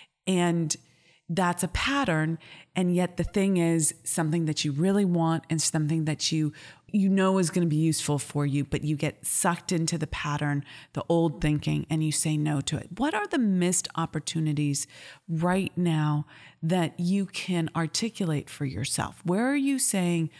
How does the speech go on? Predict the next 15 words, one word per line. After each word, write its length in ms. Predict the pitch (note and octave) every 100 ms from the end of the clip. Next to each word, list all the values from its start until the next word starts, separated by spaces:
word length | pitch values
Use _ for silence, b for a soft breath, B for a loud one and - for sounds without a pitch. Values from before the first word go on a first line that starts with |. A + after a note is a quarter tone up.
| B _
no 280 | E3+ F3 F#3
to 80 | F#3+
yourself? 500 | F3+ - E3+ D#3+ -
"That's 320 | D#3+ D#3 -
not 280 | E3 - -
for 120 | -
me." 280 | C#3+ C3 -
That's 260 | E3+ F3+ -
a 60 |
missed 380 | G3 E3+ D#3+ -
opportunity. 760 | - - B2 - - - - - _ _ - B B B B -
And 260 | A3 A3+ A3+
then 340 | D4 F4 G4 -
ask 380 | - G#3 G3+ -
yourself, 500 | F#3 - D#3 D#3 -